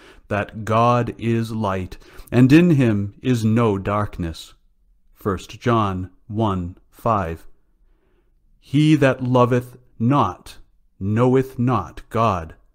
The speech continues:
for God is charity.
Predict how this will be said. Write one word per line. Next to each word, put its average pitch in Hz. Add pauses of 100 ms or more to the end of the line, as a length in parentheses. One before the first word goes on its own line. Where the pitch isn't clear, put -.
(520)
for -
God 131
is 131
charity. 113